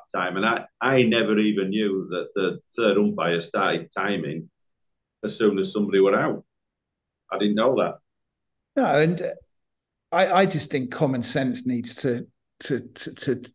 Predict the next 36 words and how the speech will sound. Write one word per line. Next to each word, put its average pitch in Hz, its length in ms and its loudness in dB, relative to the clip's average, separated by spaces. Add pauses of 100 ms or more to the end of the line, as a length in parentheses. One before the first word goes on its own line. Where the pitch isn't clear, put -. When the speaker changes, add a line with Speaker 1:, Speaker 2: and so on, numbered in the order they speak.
Speaker 2:
you 147 120 0
know, 117 100 0
should 123 240 -8
be 127 120 -2
playing 127 340 -2
a - 20 -4
part. 123 560 -2
And 135 340 0 (1300)
I 160 80 4
agree 160 340 6
with 135 160 0
what 135 140 -2
you 127 80 -6
say 156 240 2
there, 113 100 -2
Smithy, 123 360 -6
in 127 60 2
terms 127 200 0
of 131 60 2
I 143 100 4
didn't 117 300 -2
realise 117 360 0
they 127 140 -2
had, 151 240 0 (100)
they 131 160 2
were 120 120 -4
timing 135 440 0
from 131 160 -6
the 123 80 -2
moment. 123 460 -2 (600)
Um, 131 640 2 (360)
because 190 200 2
you 233 80 6
think 233 260 0
two 214 220 2
minutes, 190 480 -2